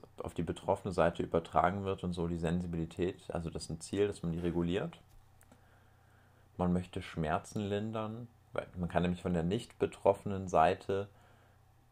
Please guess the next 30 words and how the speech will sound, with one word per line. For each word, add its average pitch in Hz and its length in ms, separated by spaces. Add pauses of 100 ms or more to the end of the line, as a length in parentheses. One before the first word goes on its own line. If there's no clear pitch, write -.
die 101 180
Reize 95 680
vom 87 420
schmerzfreieren 90 960
zu - 140
der 92 160
schmerzhaften 92 640
Seite 87 600 (160)
dann 85 220
auch 90 160
übertragen 98 640
vom 107 180
Gehirn. 104 400 (840)
Und 92 160
soll 87 140
auch 82 160
eine 85 260
Neglect-Behandlung 82 1040
sein, 78 220
dass 80 160
man 80 140
dann 80 180
die - 140
andere 80 440
Seite 78 600
mehr, 80 400 (640)
das 85 240
Wahrgenommene 92 720
mehr 82 240
erkennt 78 680